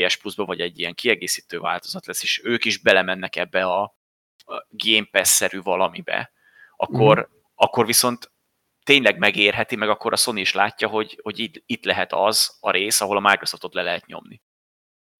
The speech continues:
Speaker 2: Igen, mert hogyha, tehát jobb exkluzív játékokat pakolnak bele a Game Pass-ükbe, már az, az ő sajátjukba, akkor azért ott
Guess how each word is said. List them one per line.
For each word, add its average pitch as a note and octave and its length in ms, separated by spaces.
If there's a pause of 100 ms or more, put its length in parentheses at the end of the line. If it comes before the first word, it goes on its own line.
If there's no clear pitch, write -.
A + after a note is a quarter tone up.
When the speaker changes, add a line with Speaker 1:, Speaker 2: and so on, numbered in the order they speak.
(1200)
Speaker 2:
Igen, C3+ 200
mert C3+ 120
hogyha, C#3 460 (240)
tehát - 260 (140)
jobb C#3 280
exkluzív C3+ 500
játékokat B2+ 480
pakolnak C3 420
bele B2+ 160
a B2 80
Game A#2+ 180
Pass-ükbe, C3 640 (320)
már G#2+ 140
az, - 160 (160)
az - 100
ő G#2 40
sajátjukba, A2+ 640
akkor A2 280
azért G#2+ 220
ott - 180